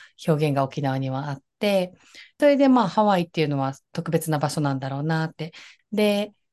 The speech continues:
沖縄県は、あの、今も形を変えて続いてるんですけど、沖縄の高校生をハワイに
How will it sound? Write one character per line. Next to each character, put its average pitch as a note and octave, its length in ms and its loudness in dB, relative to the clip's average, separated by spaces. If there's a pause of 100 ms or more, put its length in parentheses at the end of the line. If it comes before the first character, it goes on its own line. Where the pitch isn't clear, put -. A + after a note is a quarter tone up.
(160)
沖 - 160 -2
縄 C4 260 4
県 A3+ 260 0
は、 E3+ 180 -2
あ D3 140 -4
の、 C#3+ 380 -4
今 C4 260 6
も F3 340 2
形 F3 380 -2
を D#3+ 80 0
変 D#3 140 -2
え D3+ 40 -4
て D3+ 120 -6
続 D#3+ 260 -4
い D#3+ 80 -4
て D#3+ 120 -2
る D#3 100 -4
ん D3 60 -4
で C#3+ 100 -4
す - 80 -16
け E3+ 140 -6
ど、 F#3+ 180 4
沖 A3+ 240 -6
縄 A#3 160 2
の A#3 100 0
高 A3+ 200 -4
校 A#3 220 -2
生 F#3+ 180 -4
を D#3+ 60 -2
ハ F3+ 140 -2
ワ E3+ 140 2
イ D3 80 -4
に C#3 220 -8